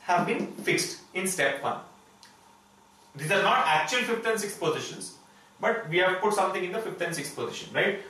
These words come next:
First four have been just moved away. Last four have been just moved away. In between, in the center of the line, we have brought one word and one number. What do we do in step two? Let's look at step two.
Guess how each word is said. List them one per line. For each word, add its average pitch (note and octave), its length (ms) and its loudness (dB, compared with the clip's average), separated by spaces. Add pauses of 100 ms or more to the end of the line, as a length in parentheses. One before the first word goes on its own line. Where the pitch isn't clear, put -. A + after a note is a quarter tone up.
(140)
First F3 300 2
four F#3+ 420 4 (440)
have D3+ 140 0
been D#3+ 100 -4
just E3 220 -2
moved D#3+ 220 0
away. D3+ 300 2 (280)
Last D3 300 4
four F3 140 2
have D#3 100 4
been D3+ 100 -2
just D#3 140 0
moved D3+ 160 0
away. G3 260 2
In E3 80 0
between, D#3 560 0 (300)
in D3+ 120 -2
the C#3 60 -2
center F#3+ 520 2 (580)
of C#3+ 240 2
the C3+ 300 4
line, D3+ 300 4
we D#3+ 60 0
have D#3 120 4
brought - 340 0
one C#3 240 2
word C#3 180 2
and - 80 -4
one B2 120 -6
number. - 240 -14 (560)
What F#3 160 4
do G3+ 60 6
we G#3 80 4
do G#3 80 4
in G3+ 100 2
step F#3+ 260 2
two? F#3 100 4
Let's F#3 200 2
look F3+ 100 2
at F3 120 2
step - 280 0
two. - 100 -8